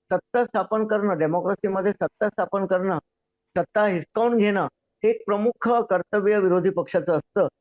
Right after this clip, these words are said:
त्यामुळे याच्या माध्यमातून, अ, ते काम करू शकतील, कारण प्रत्येक पक्षाला त्यांचा गटनेता असतो ना, काँग्रेस असो, शिवसेना असो,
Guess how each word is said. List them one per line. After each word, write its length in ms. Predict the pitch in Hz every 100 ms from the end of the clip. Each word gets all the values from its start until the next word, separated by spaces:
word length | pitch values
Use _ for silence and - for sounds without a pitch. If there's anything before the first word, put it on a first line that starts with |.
| _ _ -
त्यामुळे 360 | 185 208 220
याच्या 280 | 185 175 226
माध्यमातून, 800 | 190 151 135 208 220 - 226 226
अ, 220 | 220 214
ते 600 | - 208 202 202 190 175 - _ _ -
काम 200 | 180 196
करू 240 | 180 190
शकतील, 300 | 202 - 202
कारण 180 | 220 240
प्रत्येक 360 | 226 190 240 -
पक्षाला 320 | 220 - 247
त्यांचा 240 | 233 233 226 190
गटनेता 480 | 208 240 240 214
असतो 280 | 175 - 147
ना, 40 | 117 - _ _ - -
काँग्रेस 380 | 180 202 214
असो, 220 | 190 175 190
शिवसेना 500 | 170 165 185 185 180
असो, 240 | 139